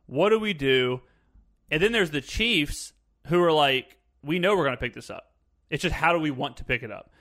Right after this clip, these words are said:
I think they were, like, eleven for thirteen on third downs or something like that. Uh, last night against the Ravens, there's, like, a little spider, like, a little bitty spider that just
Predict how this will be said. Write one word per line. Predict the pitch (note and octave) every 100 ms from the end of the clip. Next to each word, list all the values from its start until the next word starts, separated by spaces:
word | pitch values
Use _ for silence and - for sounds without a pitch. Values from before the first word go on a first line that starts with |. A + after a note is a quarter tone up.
| _
I | F3+
think | B3 A#3+
they |
were, | A3+
like, | F#3 F3
eleven | D3 C3 C3 C#3 E3 E3+
for | D#3+
thirteen | - C#3 D3 - D3
on | C#3
third | - C3+ C3
downs | B2 C3
or | C#3+
something | - D#3
like | D3+ C#3+
that. | D#3 D#3+ - _ _ _ _
Uh, | - C3+ C3+ B2 - - _ _ -
last | C#3+ D3+ D3+
night | D#3
against | D3 C3
the |
Ravens, | B2+ C#3+ D3+
there's, | D#3
like, | E3
a |
little | C#3 B2
spider, | - A#2 A#2+ C#3 C#3+ - _ _
like, | C3+
a | B2
little | A#2+ C#3 D#3
bitty | C3+ C#3 B2+
spider | - A#2+ A#2 F#2+ - _ _ -
that | A#2
just | C3 B2+